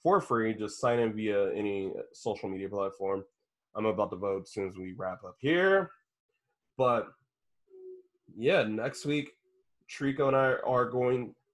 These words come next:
for our final two weeks of the season, Trico and I, on top of our main stream and the usual garbage that we do. Not garbage, but,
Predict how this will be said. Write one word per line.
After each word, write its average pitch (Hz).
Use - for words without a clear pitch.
for 135
our 127
final 156
two 160
weeks 151
of 139
the 123
season, 107
Trico 139
and 123
I, 120
on 117
top 135
of -
our 131
main 123
stream 113
and 107
the 104
usual 104
garbage 95
that 95
we 90
do. 95
Not 117
garbage, 95
but, 90